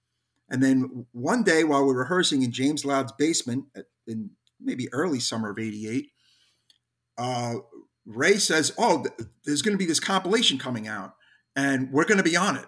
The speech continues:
And it's like, "We are? Okay, awesome. Where are we gonna record?" "We're gonna record at Don Fury." I went, "Wow,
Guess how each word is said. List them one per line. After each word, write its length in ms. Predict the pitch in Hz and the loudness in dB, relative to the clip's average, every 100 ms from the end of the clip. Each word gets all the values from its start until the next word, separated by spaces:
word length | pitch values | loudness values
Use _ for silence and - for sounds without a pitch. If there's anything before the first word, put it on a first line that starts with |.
| - | -6
And 100 | 127 | -4
it's 120 | 127 | -4
like, 160 | 127 120 | -6 -8
"We 140 | 127 120 | -6 -4
are? 340 | 117 202 240 | 0 0 2
Okay, 320 | 254 196 147 165 | 0 2 0 2
awesome. 460 | 233 294 117 107 - _ _ | 2 2 0 -6 -12 _ _
Where 220 | - 143 202 | -2 4 4
are 40 | |
we 60 | 208 | 4
gonna 160 | 214 | 2
record?" 460 | 185 180 196 143 117 | 0 0 0 0 0
"We're 80 | 139 | 0
gonna 160 | 240 | 2
record 300 | 220 220 220 | 0 0 0
at 120 | - - | 0 0
Don 280 | 151 185 | 2 2
Fury." 480 | - 175 175 117 101 _ _ 156 | 0 0 0 0 -6 _ _ 0
I 80 | |
went, 220 | 147 135 - _ _ _ 113 | 4 2 -2 _ _ _ -10
"Wow, 460 | 120 147 - - | -4 -2 -2 -8